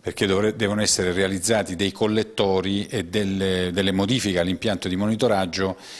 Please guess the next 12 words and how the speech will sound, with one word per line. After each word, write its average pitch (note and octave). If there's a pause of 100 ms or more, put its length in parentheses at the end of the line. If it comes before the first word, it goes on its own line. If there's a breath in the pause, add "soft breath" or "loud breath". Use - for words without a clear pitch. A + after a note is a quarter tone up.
(140 loud breath)
per F#2
renderlo F#2+
in F#2+
continuo, F#2+
nonché G2+
altri F#2+
interventi F#2+
tecnici, F#2
insomma, E2+
di F2
minore F2+
entità, A2